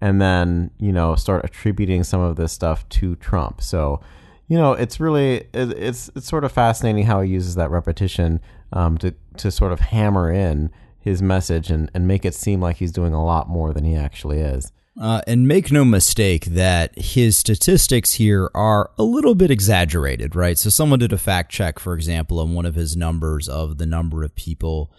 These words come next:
Speaker 2: you know, that are working, and they found that it was off by, like, twenty-five percent, <laughs> right? I mean, and, and, you know, it's kind of hard to fabricate, you know, really simple statistics. Like, some statistics you can kind of play with them and how do you measure them and, you know, that type of thing.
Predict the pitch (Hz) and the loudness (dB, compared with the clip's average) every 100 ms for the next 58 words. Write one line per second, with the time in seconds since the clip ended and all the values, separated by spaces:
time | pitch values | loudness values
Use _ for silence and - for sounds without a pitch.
0 | _ _ - 85 82 76 80 76 78 87 | _ _ -10 -6 -4 -6 -6 -6 -6 -6
1 | - 76 76 82 - 180 131 107 90 95 | -8 -10 -8 -6 -4 0 2 2 2 0
2 | 92 87 - 82 71 73 - - 107 101 | 0 0 2 -2 -2 -4 0 0 0 -2
3 | - 78 - 151 127 - 67 - - - | -2 -2 2 4 2 0 -4 -12 -18 -20
4 | - - 80 82 - - - 131 131 190 | -14 -6 -4 -4 -8 -10 -2 -2 0 -4
5 | 214 240 320 311 233 190 - 196 - 208 | -6 -4 -2 0 -2 -2 -4 -2 -2 -2
6 | 214 - 143 139 101 95 82 - 101 101 | -2 2 4 2 0 -2 -4 -4 -2 0
7 | 98 92 - 95 82 82 - _ _ 117 | -2 -2 -2 -2 -2 -6 -10 _ _ -8
8 | 107 90 85 92 92 104 117 113 95 - | -6 -6 -8 -10 -6 -2 0 0 0 0
9 | - 117 117 90 82 - 87 - 160 - | 0 -2 -2 -2 -2 -6 -4 -2 -2 -4
10 | 73 - 104 - 180 - 117 - 110 110 | -6 -8 -4 -2 -2 -2 -2 -2 -2 -2
11 | - 85 80 76 - 156 151 135 120 117 | -6 -8 -8 -8 -4 0 0 0 -2 -2
12 | 104 85 87 85 78 87 117 104 107 92 | 0 -2 -4 -4 -4 -4 -4 -2 -4 -2
13 | 95 92 87 76 80 87 85 87 - 85 | -4 -2 -4 -4 -4 -4 -4 -6 -8 -8
14 | 85 - 98 92 | -10 -8 -8 -6